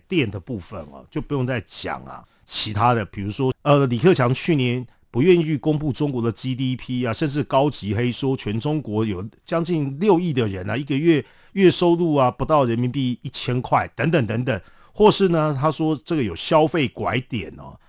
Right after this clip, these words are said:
不看好所谓的内循环经济等等。但是呢，今年呢，五月份的时候，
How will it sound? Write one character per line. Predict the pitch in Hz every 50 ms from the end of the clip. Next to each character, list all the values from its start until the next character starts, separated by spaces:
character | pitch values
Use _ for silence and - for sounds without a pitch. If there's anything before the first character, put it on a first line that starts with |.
| _ _ -
不 | 139
看 | - - - 196 180
好 | 147 113 95 85
所 | 90 - - 113
谓 | 127
的 | 120 123
内 | 120 147 147 135 123
循 | - - 95 104
环 | 95 98 98 101
经 | - - 123 123
济 | - - 110 - _
等 | - 95 123 185
等。 | 165 190 123 - - _ _ _ _ _ _ _ _ _ _
但 | - 262 254 240
是 | 254 262 214
呢， | 214 202 196 - _
今 | - - - 254 285 294 294 269
年 | 240 156 123 113 110 123
呢， | 131 131 127 131 -
五 | - 104 101
月 | 123 190 202 175 143
份 | - 180 156 139
的 | 127 120
时 | 110 - - 87
候， | - 120 117 95 -